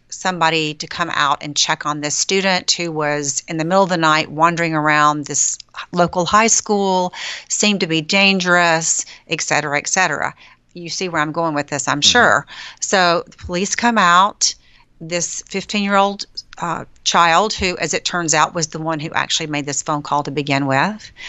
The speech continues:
Speaker 1: pulls out a B B gun, um, points it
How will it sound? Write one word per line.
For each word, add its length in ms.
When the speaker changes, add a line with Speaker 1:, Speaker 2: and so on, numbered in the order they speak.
Speaker 1:
pulls 320
out 260
a 60
B 160
B 140
gun, 480
um, 440
points 480
it 240